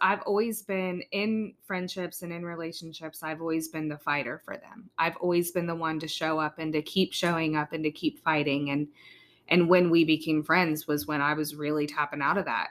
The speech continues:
And I was like, "I don't, my personality is I don't do conflict." So when I say I fight for people, I don't mean I, like,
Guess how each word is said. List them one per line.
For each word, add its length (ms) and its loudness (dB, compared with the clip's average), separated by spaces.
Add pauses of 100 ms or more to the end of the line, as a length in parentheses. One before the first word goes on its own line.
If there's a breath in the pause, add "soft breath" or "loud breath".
(120)
And 140 -4
I 160 2
was 240 -2
like, 440 -4 (320)
"I 160 4
don't, 460 0
my 120 4
personality 880 2
is 140 -4
I 120 -2
don't 260 -2
do 120 -2
conflict." 580 -4
So 160 -2
when 140 -2
I 120 2
say 220 2
I 140 2
fight 280 0
for 120 -2
people, 260 -6
I 160 0
don't 260 0
mean 160 -4
I, 240 -4
like, 240 -6